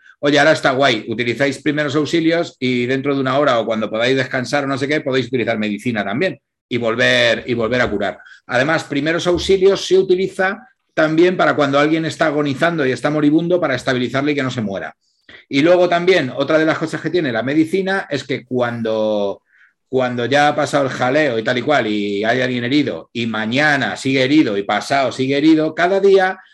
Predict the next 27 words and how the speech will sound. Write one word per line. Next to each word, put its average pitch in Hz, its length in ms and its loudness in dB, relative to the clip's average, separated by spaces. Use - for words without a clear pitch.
alguien 147 320 0
puede 165 180 0
hacer 160 220 -2
tiradas 143 360 2
de 160 80 0
medicina 160 720 0
para 120 200 -2
tener 127 220 -2
un 139 80 -4
tratamiento 139 480 -2
médico 139 320 -2
con 147 160 0
él 151 160 0
para 147 180 -2
irle 120 240 -2
curando 107 480 -2
un 110 100 -4
poquito 107 260 -4
más 110 140 0
de 139 80 -2
lo 123 80 -2
que 110 100 -4
se 104 100 -10
cure 113 180 -2
por 110 120 -6
sí 120 100 -8
mismo. - 300 -12